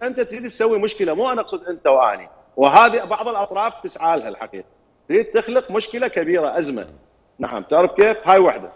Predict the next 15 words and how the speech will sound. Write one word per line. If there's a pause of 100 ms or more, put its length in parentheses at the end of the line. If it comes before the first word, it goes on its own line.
(520)
اثنين،
بما
يتعلق
بقانون، (140)
بقرار
مجلس
الأمن
اللي
كثير (100)
يتجاوزوه، (160)
اللي
هو
اثنين
خمسة
ست